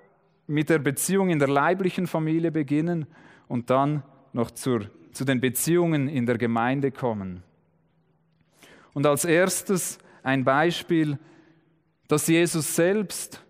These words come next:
bringt. Und zwar, das ist die Liebe zu den eigenen Eltern. Jesus ist da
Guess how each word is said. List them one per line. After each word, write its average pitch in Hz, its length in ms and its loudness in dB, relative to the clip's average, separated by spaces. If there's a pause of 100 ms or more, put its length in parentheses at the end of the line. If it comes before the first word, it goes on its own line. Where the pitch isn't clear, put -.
(380)
bringt. 170 680 0 (140)
Und 127 200 -6
zwar, 139 220 2
das 147 160 -2
ist 156 140 -4
die 143 100 0
Liebe 165 400 0 (180)
zu - 140 -12
den 127 180 0
eigenen 127 640 0
Eltern. 117 680 -6 (2500)
Jesus 175 800 0 (580)
ist - 260 -4
da 143 400 2